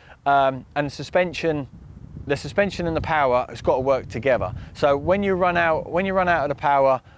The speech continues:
you normally run out of power before you run out of revs. Um, and then when you come in, it make, can make the bike a little bit nervous. But I didn't get that feeling at all when I was riding the one two five. So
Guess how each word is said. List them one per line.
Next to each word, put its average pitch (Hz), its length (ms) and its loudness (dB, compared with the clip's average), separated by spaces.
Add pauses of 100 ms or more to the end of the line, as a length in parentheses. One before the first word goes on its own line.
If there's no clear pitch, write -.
you 135 100 -2
normally 202 260 2
run 190 140 2
out 170 120 2
of - 60 -10
power 143 240 2
before 127 240 -2
you 123 80 0
run 120 160 0
out 107 120 -4
of 101 80 -8
revs. 113 380 0 (340)
Um, 135 440 -2 (100)
and 147 200 -2
then 165 180 0
when 160 120 2
you 160 80 -6
come 160 200 -2
in, 156 80 -2
it 151 60 -6
make, 160 200 -2
can 156 140 -4
make 156 140 0
the 135 60 -8
bike 151 220 2
a 147 40 -4
little 147 120 0
bit 143 160 -2
nervous. 151 420 0 (440)
But 170 200 4
I 165 120 -2
didn't 180 280 -2
get 185 200 0
that 151 180 -2
feeling 147 480 0
at - 260 -4
all 113 380 -2
when 117 180 -2
I 117 120 2
was 110 160 -4
riding 117 320 2
the 107 60 -4
one 107 140 -4
two 104 180 -10
five. 104 380 2
So 120 200 0